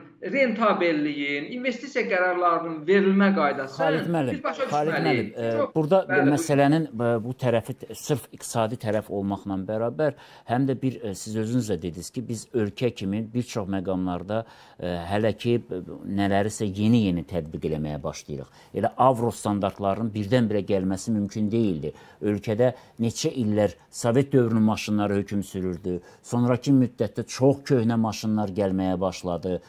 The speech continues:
Speaker 2: Bunlar da indi hansı səbəblərdən oldusa, bunu biz keçmişi və varaqlamaqla heç nə əldə eləməyəcəyik.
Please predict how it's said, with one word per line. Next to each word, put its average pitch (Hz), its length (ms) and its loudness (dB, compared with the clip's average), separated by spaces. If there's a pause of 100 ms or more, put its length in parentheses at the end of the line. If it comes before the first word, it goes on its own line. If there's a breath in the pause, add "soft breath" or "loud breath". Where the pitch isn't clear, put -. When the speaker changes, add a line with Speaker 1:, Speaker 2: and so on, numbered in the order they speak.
(240 soft breath)
Speaker 2:
Bunlar 120 360 6
da 95 80 2 (260 soft breath)
indi 95 160 -2
hansı 110 400 0
səbəblərdən 98 640 -2
oldusa, 98 400 -6
bunu 104 260 -4
biz 92 120 -10 (220)
keçmişi 101 440 -6 (400 loud breath)
və 101 200 4
varaqlamaqla 98 640 -2
heç 104 180 -6
nə 101 140 -2
əldə 98 140 -2
eləməyəcəyik. 78 580 -2